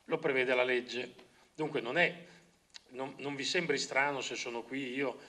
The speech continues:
non c'è l'assessore al commercio, no. Il responsabile degli orari della città è il sindaco. Il provvedimento che stiamo scrivendo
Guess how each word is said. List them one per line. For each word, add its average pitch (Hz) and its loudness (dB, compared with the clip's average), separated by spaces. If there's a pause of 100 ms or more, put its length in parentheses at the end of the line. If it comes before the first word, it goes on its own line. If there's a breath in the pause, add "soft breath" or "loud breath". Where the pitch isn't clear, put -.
(160 loud breath)
non 117 -10
c'è 135 -4
l'assessore 131 -2
al 117 0
commercio, 123 -4
no. - -8 (1200 soft breath)
Il 202 4
responsabile 180 2
degli 156 0
orari 156 6
della 127 0
città 117 -2 (640)
è 135 -2
il 117 0
sindaco. - -10 (1400 loud breath)
Il 226 0
provvedimento 196 2
che 170 -4
stiamo 135 2
scrivendo 98 0